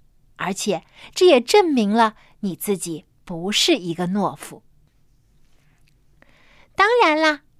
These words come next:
我现在的心情可轻松了呢，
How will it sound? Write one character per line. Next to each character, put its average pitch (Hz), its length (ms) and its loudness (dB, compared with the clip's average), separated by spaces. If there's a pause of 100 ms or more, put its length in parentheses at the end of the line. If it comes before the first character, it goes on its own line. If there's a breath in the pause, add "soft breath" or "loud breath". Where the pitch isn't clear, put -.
(340)
我 208 180 0
现 220 240 -2
在 208 100 -2
的 208 100 -6
心 311 320 -4
情 262 380 -4
可 240 320 0
轻 381 320 -4
松 480 160 0 (160)
了 392 160 4
呢， 269 140 0